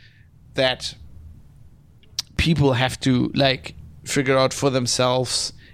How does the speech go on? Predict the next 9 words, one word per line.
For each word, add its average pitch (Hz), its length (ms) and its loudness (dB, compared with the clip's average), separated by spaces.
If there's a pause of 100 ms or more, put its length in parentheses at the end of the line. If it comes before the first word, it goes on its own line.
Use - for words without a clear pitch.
(220)
and 127 500 -2
it's - 320 -4
not 147 260 2
gonna 143 180 0
help 127 200 0
you 135 100 -10 (140)
anything 127 720 -2
in 123 120 -2
court. 120 340 2